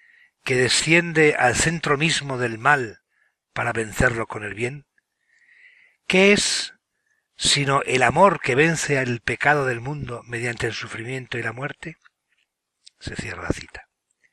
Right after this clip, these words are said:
Dios está siempre de parte de los que sufren. Su omnipotencia se manifiesta precisamente en el hecho de haber aceptado libremente el sufrimiento. Hubiera podido no hacerlo.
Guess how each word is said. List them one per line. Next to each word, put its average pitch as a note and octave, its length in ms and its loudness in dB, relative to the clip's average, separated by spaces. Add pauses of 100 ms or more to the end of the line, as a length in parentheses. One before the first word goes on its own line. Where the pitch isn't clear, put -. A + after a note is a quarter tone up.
(1000)
Dios F#3 260 2
está F3+ 220 2
siempre E3+ 400 2
de A2+ 140 -2
parte C3 340 2
de A2 80 -6
los G#2+ 160 -6
que - 100 -4
sufren. - 560 -12 (800)
Su - 220 -2
omnipotencia C#3 760 4
se D3+ 120 2
manifiesta C3+ 520 0
precisamente D3 920 -2 (420)
en A2+ 160 -12
el B2 140 0
hecho D#3 300 0
de C3 60 0
haber C3 180 2
aceptado B2+ 480 0
libremente A#2+ 720 -4
el - 60 -12
sufrimiento. - 720 -14 (1200)
Hubiera C#3 320 2
podido C3+ 400 -2
no A#2+ 80 -6
hacerlo. D#3 440 -4